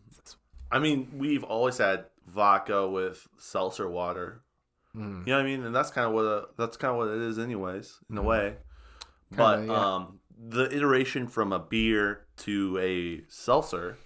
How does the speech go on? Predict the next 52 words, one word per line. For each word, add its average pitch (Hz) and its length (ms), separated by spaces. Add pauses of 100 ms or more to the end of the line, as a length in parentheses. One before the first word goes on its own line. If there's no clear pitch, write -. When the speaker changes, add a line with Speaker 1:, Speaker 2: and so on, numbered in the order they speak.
(340)
Speaker 1:
is 113 120
a 117 60
lot 110 240
closer 104 380
than 90 280
from 90 200
an 87 60
old 87 220
fashioned 87 360
to 87 100
a 80 40
seltzer. - 440 (220)
Speaker 2:
Mm-hmm. 92 240
Speaker 1:
So 110 100
I, 113 320
from, 127 260
from 147 180
an 127 40
old 127 140
fashioned 151 300
to - 40
seltzer, 107 220
yeah, 110 160
that's 101 160
a 95 40
big 98 160
jump. 98 300
But 101 140
from 110 140
a 98 80
beer, 110 480 (200)
which 110 160
already 107 200
tastes 104 260
like 104 180
water, 101 380
to 107 280
a 90 80
water 90 380
product, 98 520 (340)
Speaker 2:
Mm-hmm. 92 260 (180)
Speaker 1:
I 104 60
mean, 113 140
I 107 80
can 107 160
see 101 220
that 87 240
jump. 87 240 (120)
Speaker 2:
But 147 120
even, 147 240
like, 131 320
a, 123 80